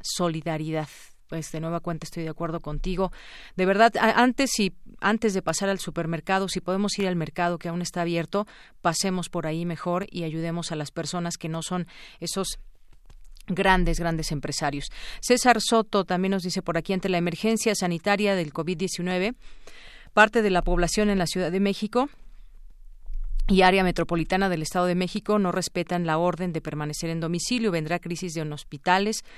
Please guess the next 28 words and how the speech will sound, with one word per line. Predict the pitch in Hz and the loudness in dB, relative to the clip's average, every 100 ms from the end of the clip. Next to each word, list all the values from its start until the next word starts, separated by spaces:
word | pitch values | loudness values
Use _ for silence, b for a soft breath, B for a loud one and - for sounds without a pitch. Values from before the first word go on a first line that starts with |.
| B | B
en | - | -10
siguientes | 160 143 165 156 165 | -8 -4 -6 -4 -6
días". | 151 156 - | -4 -4 -2
Pues | 180 | 0
sí, | 220 | 4
mucho | 220 277 - 214 185 | 4 4 2 -2 -2
de | 156 | -4
lo | 160 | -6
que | 160 | -8
podemos | - 180 185 165 | -4 -4 -4 -6
hacer | 165 170 | -6 -6
está | - 185 202 B B B | -2 -2 -2 B B B
en | 185 175 | -4 -2
nuestras | 160 - 147 165 | -4 -6 -4 -2
manos, | 165 160 147 | -2 -2 -4
de | 151 | -6
verdad. | 151 151 160 - B B B B | -4 -4 -4 -6 B B B B
Eh, | 165 151 151 143 | -6 -4 -4 -4
yo | 139 170 | -4 -4
por | 170 175 | 0 0
ahí | 160 | 0
tuiteaba | 165 160 160 160 160 | -2 -4 -2 0 0
una | 156 160 151 139 - | -2 -2 -4 -4 -8
foto | - 160 - | -4 -4 -2
el | 156 | -4
día | 151 156 | -2 0
de | |
ayer | 160 160 160 | 0 0 -2